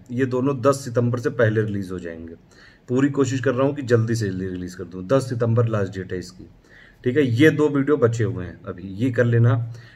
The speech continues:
ठीक है। तो इसमें एक सौ पैंतीस चालीस नंबर की तैयारी हो गई। बाकी हम लगातार आपको कई सारे जो है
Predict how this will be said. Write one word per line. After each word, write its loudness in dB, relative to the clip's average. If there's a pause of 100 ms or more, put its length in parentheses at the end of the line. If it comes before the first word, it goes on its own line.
(160)
ठीक 2
है। 6
तो -2
इसमें 0
एक -2
सौ -4
पैंतीस 0
चालीस 2
नंबर 0
की -8
तैयारी 4
हो -4
गई। -12 (500)
बाकी 2
हम 4
लगातार 6
आपको 0
कई 0
सारे 0
जो -2
है 6